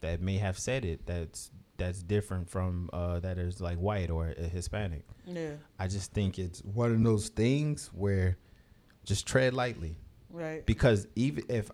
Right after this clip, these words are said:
Speaker 1: I'm, I'm not gonna react, uh,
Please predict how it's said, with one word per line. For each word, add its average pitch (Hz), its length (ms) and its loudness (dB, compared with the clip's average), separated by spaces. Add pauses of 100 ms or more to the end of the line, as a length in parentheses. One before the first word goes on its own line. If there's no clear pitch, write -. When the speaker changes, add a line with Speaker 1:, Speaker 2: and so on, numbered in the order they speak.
Speaker 1:
I'm, 160 420 2 (1500)
I'm 147 260 4
not 127 180 6
gonna 110 200 4
react, 101 580 0 (500)
uh, 92 540 2